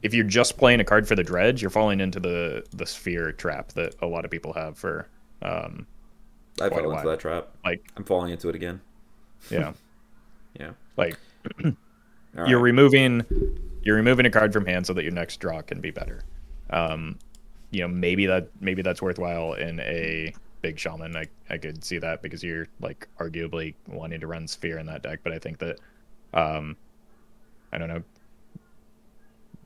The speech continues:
Speaker 1: because you're, like, I, I don't know, because you're cycling so hard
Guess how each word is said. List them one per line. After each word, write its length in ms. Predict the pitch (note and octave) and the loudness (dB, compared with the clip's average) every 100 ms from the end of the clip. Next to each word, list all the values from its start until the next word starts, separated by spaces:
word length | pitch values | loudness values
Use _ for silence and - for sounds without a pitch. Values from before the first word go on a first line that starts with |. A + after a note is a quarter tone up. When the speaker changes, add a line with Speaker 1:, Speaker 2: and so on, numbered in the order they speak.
| _ | _
Speaker 1:
because 300 | - - E2+ | -8 -6 -4
you're, 260 | F2 E2 - - | -4 -6 -4 -2
like, 320 | - - - - | -2 -4 -14 -6
I, 140 | F2+ F2+ - - | -4 -4 -8 -4
I 40 | - | -2
don't 120 | E2+ | -2
know, 120 | D2+ | -4
because 240 | E2+ F2+ | -4 0
you're 140 | G2+ G2 | 2 4
cycling 380 | - G2 G#2 F#2 | 4 4 2 2
so 180 | F#2+ | 0
hard 420 | E2+ F2+ F#2+ E2+ | 2 0 0 -2